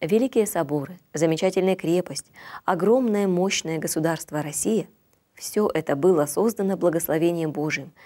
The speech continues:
под покровом Пречистой Царицы Небесной. И потому сам наш исторический опыт, наша жизнь требует, чтобы никогда более мы не отказывались ни от своей веры, ни от своих святынь, и чтобы Кремль,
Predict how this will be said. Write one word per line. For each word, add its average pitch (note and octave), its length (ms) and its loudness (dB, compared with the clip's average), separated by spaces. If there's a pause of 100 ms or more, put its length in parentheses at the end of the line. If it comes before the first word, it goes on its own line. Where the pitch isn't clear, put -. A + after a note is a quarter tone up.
(260)
под F3 160 -2
покровом G3 480 -2
Пречистой F3 580 -4
Царицы C#3+ 400 -6
Небесной. C3+ 500 -8 (680)
И F#3+ 80 2
потому A3 340 0
сам B3 260 -2
наш F#3 240 0
исторический F#3+ 720 -2
опыт, - 400 -4 (340)
наша A3+ 300 0
жизнь G#3+ 340 2
требует, F3+ 560 2 (280)
чтобы G#3+ 300 2
никогда B3 460 2
более F3 440 2 (180)
мы G3+ 240 4
не G3+ 140 4
отказывались F#3 760 -2
ни A#3 160 2
от F#3+ 100 2
своей C#3 320 -4
веры, E3+ 340 0 (360)
ни G#3+ 160 2
от C4 80 2
своих G#3+ 260 2
святынь, D#3+ 460 -2 (540)
и G3 60 2
чтобы F3+ 280 2
Кремль, F3+ 400 2